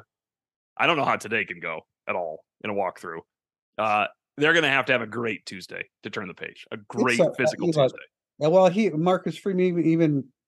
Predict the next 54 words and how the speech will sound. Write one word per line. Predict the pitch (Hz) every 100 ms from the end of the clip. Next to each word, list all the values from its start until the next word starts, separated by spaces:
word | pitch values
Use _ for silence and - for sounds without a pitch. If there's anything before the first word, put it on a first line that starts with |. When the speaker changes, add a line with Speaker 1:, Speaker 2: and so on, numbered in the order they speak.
| _ _ _ _ _ 139 110
Speaker 2:
didn't | 147 170
he | 151
suggest, | - 151 143 147 160 156
y-, | 139 127
you | 151
know, | 120 113 123
there's | 135 135
going | - 151 156
to, | 143
there | 135 151 160
is | 196
going | - 185 165
to |
be | 160
a | 160
little | 165
bit | 156 135
of |
hangover | 127 196 156 127 131
at | 123
the |
beginning | 127 123 147 139
of | 127
the | 127
week, | 160 139 139
and |
that's | 135 135 139
understandable. | 120 113 143 131 127 123 123 _ _ _ _ _ _
Uh, | 131 123 120 123
I'm | 123
sure | - 131
he'll | 123 107
snap, | - 120 117
they | 131
don't | 131
have | 117 123
to | -
snap | 107 - 117 117
out | 120
of | 113
it | 113
quite | - 113 101
yet. | 120 101
But | 135 -
you |
know | 170
what? | 160 151
What | 143 127
Speaker 1:
Right. |
Speaker 2:
you | 139
need | 131 147 151
more | 151 156
than | 135
anything | 147 165 165 175